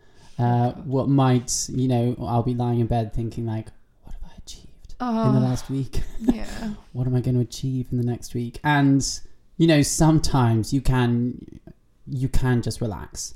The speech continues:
Speaker 2: Oh, God,
Speaker 1: and
Speaker 2: yeah.
Speaker 1: not have to achieve. Um, and I'm really gonna try and do that this coming year. I mean, it's not
Speaker 2: Cool.
Speaker 1: gonna last long. Probably one week into September, I'll be like, "Nope,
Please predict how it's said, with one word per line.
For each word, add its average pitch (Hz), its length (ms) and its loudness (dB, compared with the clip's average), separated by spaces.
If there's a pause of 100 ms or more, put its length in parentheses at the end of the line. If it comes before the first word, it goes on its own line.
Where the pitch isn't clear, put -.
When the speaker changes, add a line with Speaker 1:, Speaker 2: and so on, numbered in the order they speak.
Speaker 2:
Oh, 262 100 -8
God, 214 340 -6
Speaker 1:
and 131 140 4
Speaker 2:
yeah. 139 60 6
Speaker 1:
not 131 240 2
have 127 240 -2
to 120 120 2
achieve. 120 560 -6 (360)
Um, 120 420 4
and 110 420 0 (340)
I'm 143 220 8
really 131 300 8
gonna 127 260 2
try 117 640 0
and 117 220 -2
do 120 180 0
that - 280 -8
this 123 180 -6
coming 117 360 0
year. 113 300 -8 (300)
I 131 80 4
mean, 120 100 2
it's - 140 -2
not 135 100 4
Speaker 2:
Cool. 123 80 2
Speaker 1:
gonna 120 160 4
last 113 300 -4
long. 110 260 -6
Probably 143 300 2
one 143 240 6
week 139 180 6
into 131 160 6
September, 127 420 2
I'll 127 80 4
be 123 60 4
like, 123 220 -2
"Nope, 214 180 6